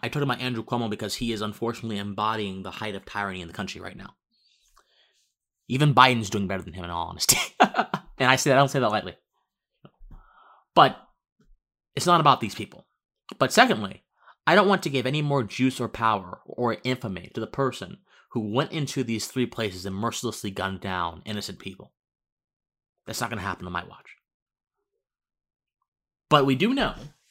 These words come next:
that, again, there were eight people killed, and the police mentioned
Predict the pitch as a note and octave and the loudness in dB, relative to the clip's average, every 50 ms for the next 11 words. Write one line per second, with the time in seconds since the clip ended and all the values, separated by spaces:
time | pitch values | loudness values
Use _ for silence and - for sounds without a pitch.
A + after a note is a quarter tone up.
0 | _ _ _ _ - - - _ _ _ _ - - - _ _ _ _ _ _ | _ _ _ _ -20 -20 -20 _ _ _ _ -20 -20 -20 _ _ _ _ _ _
1 | _ _ _ _ _ _ _ _ _ _ _ _ _ _ - B2 A#2+ A#2 G#2+ G2+ | _ _ _ _ _ _ _ _ _ _ _ _ _ _ -6 -4 -4 -2 -4 -4
2 | - - - _ _ _ _ _ _ _ _ - A#2 C3 A2 F#2 F2+ A2+ B2+ - | -8 -10 -20 _ _ _ _ _ _ _ _ -8 -4 -4 -4 -4 -4 -10 -14 -16
3 | _ _ _ _ _ _ - F#2 G2 G2 G#2+ - B2 C3 - D3+ - - F#2+ - | _ _ _ _ _ _ -12 -10 -8 -8 -8 -8 -8 -8 -10 -10 -10 -12 -16 -18
4 | _ _ _ _ _ _ _ - - _ _ _ _ _ _ _ _ _ _ _ | _ _ _ _ _ _ _ -20 -20 _ _ _ _ _ _ _ _ _ _ _
5 | _ _ _ _ - G#2 A2+ A2+ A2 G#2+ G#2 F#2+ - _ _ _ _ _ _ _ | _ _ _ _ -12 -8 -6 -6 -6 -6 -6 -8 -10 _ _ _ _ _ _ _
6 | _ _ _ - - - - A#2+ A2 A2 A#2 A#2 A#2 A#2+ - - - - B2 A2 | _ _ _ -12 -10 -8 -6 -6 -4 -2 -2 -2 -2 -4 -6 -6 -8 -8 -8 -8
7 | G#2 G2 - G2 G2 G#2+ A#2+ | -8 -8 -10 -12 -12 -14 -16